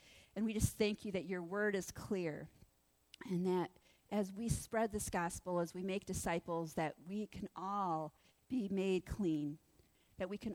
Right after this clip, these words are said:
all come before your presence and know that what you've done on the cross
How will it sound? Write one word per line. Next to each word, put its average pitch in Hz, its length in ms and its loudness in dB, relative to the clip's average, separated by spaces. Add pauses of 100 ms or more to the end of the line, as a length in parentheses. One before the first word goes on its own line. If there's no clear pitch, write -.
all 196 300 2
come 214 400 -2
before 185 340 -2
your 185 140 -2
presence 170 600 2
and 175 160 0
know 180 240 4
that 165 200 0 (260)
what 208 160 -2
you've 214 260 -8
done 196 240 4
on 202 100 2
the 190 60 0
cross 156 680 -2